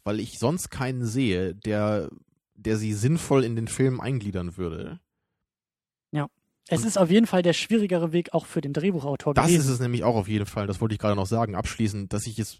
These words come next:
Speaker 1: im Grunde wirklich lobenswert finde, wenn Filme sowas schaffen, wenn Filme wirklich so eine,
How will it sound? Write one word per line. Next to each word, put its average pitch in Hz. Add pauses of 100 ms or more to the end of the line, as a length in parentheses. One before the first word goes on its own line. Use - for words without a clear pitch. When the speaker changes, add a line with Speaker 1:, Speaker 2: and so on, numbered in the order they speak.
(120)
Speaker 1:
im 110
Grunde 143 (220)
wirklich 110
lobenswert 139
finde, 143
wenn 110
Filme 131
sowas 110
schaffen, 95
wenn 98
Filme 131
wirklich 123
so 117
eine, 104